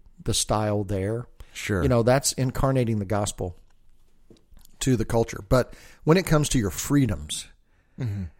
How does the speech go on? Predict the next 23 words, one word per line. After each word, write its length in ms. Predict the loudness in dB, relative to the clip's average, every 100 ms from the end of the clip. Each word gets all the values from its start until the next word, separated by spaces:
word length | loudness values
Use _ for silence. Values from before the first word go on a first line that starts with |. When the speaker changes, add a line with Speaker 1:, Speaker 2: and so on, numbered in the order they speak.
| -6
Speaker 1:
I 120 | -4
think 320 | -2 0 0 0
the 80 |
general 500 | 0 2 2 4 4
idea 380 | 2 2 2 2
of 240 | 0 -2 -4
the 80 |
New 200 | 0 0
Testament, 600 | 0 0 0 -2 -4 -8 -6
it 120 | -2
is, 280 | -2 -2 -8 -8
it 200 | -2 0
was 180 | 0 -2
for 220 | -2 -4
freedom 460 | -4 -2 0 0 -2
that 100 | -4
Christ 320 | -2 -2 -2
set 120 | -4
us 80 | -4
free. 200 | -4 -4
Like, 180 | -4 -6 -2
you 400 | 4 4 4 2
are 420 | 2 4 2 -2